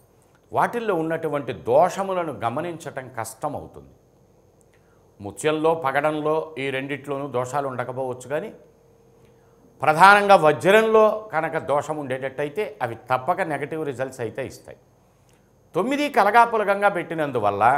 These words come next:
మనకు చిన్న ఎగ్జాంపుల్, మన ఇంట్లో కూర చేసుకుంటాం, పప్పు చేసుకుంటాం,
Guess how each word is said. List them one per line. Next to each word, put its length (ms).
మనకు 240
చిన్న 200
ఎగ్జాంపుల్, 520
మన 180
ఇంట్లో 180
కూర 140
చేసుకుంటాం, 500
పప్పు 200
చేసుకుంటాం, 600